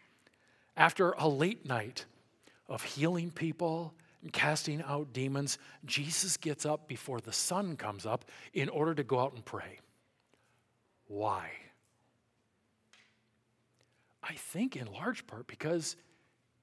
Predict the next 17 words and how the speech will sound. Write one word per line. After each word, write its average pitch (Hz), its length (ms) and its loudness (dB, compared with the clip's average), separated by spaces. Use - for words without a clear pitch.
he 208 120 -4
wants 196 300 -2
to 160 100 -6
be 190 160 -2
with 202 160 -4
the 196 80 -6
Father. 196 600 -2
This 214 160 6
is 269 140 6
his 180 140 4
opportunity 180 640 4
to 165 120 2
get 170 160 4
away 202 300 4
from 151 180 4
everyone 240 340 6
else 233 240 4